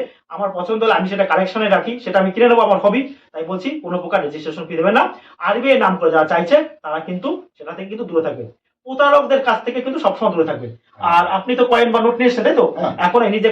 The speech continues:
Speaker 1: কয়েন বা নোট নিয়ে এসে, সেগুলো আমি দেখবো, দেখার পরে দেখবো কি ধরনের কাজ। সব ধরনের কয়েন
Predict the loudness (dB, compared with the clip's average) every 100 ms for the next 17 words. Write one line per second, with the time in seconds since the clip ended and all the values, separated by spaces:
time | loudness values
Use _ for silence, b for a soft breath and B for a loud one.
0 | 4 2 2 2 0 0 -4 -4 -2 2
1 | 2 2 0 2 0 -2 _ _ _ -10
2 | -4 -2 0 0 0 -2 -2 0 2 2
3 | 0 -4 -8 _ _ _ _ _ _ -10
4 | -6 -4 -2 -2 -2 2 2